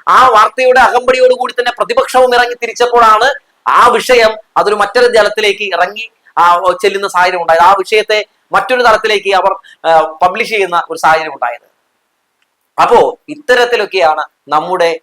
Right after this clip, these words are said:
ആ, ഈ പറയുന്ന, ആ, മാപ്പറുകളുടെയും മാധ്യമങ്ങളുടെയും ഒക്കെ രണ്ടായിരത്തി ഇരുപത്തിയാറിലെ, ആ, തിരഞ്ഞെടുപ്പിനെ നേരിടാനുള്ള നീക്കങ്ങൾ എന്ന് പറയുന്നത്. ഇടുത്തി പോലെ ഇപ്പോ ദാ വയനാടിൽ നമുക്കറിയാം,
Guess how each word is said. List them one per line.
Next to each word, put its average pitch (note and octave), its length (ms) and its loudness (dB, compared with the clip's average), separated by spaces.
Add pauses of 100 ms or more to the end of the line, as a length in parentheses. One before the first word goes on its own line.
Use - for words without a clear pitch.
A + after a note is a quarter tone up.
(280)
ആ, C#3 200 0
ഈ D#3+ 200 -8
പറയുന്ന, E3 320 0 (340)
ആ, C3 220 0
മാപ്പറുകളുടെയും D#3+ 920 0
മാധ്യമങ്ങളുടെയും D#3 840 -2
ഒക്കെ C#3+ 340 -12 (220)
രണ്ടായിരത്തി F#3+ 400 0
ഇരുപത്തിയാറിലെ, E3 800 -2 (340)
ആ, C#3 60 0
തിരഞ്ഞെടുപ്പിനെ F3 600 -4
നേരിടാനുള്ള D#3+ 760 -4 (180)
നീക്കങ്ങൾ G3+ 520 -2
എന്ന് D3 120 -10
പറയുന്നത്. C3 400 -8 (440)
ഇടുത്തി D4 360 -2
പോലെ G3 420 2
ഇപ്പോ F#3 180 -6
ദാ E3+ 320 0
വയനാടിൽ F3 480 0 (340)
നമുക്കറിയാം, D#3 560 0